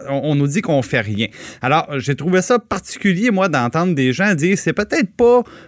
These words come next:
le, le, le, les politiciens le problème. » Moi, je pense qu'il faut garder juste un étage en dessous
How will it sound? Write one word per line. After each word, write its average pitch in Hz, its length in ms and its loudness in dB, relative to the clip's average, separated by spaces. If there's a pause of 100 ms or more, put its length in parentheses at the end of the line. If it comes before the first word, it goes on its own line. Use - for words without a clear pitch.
(140)
le, 123 340 4
le, 107 180 4
le, 101 200 2
les 101 220 0
politiciens 180 680 2
le 247 80 6
problème. » 190 640 2
Moi, 226 100 4
je - 80 0
pense 226 240 0
qu'il - 80 -10
faut 190 140 2
garder 180 420 2
juste 269 500 2
un 220 140 4
étage 220 480 4
en 170 160 2
dessous 233 320 0